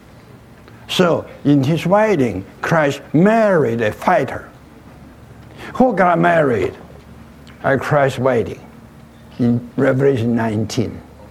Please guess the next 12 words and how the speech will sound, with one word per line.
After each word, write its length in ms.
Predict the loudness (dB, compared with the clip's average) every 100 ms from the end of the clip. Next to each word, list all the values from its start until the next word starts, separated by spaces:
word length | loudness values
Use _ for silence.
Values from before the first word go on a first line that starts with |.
| -20 -20 -20 -20 -16 -8
Oh, 720 | -2 2 2 2 2 2 2
Christ 440 | 0 0 0 0 -2
married 380 | 0 0 0 -4
the 80 |
overcomers 1160 | -2 0 2 0 -4 -2 2 2 2 -2 -10 -14 -18 -20 -20 -20 -20 -20 -20 -20 -20 -20 -8
who 240 | 0 2
have 500 | 4 4 4 2 0
already 800 | 0 2 4 4 4 2 -2 -6 -12 -2
overcome 800 | 2 2 2 2 2 2 0 -6 -10 -6
the 180 | 0
evil 280 | 2 2 -2
one. 220 | -4 -8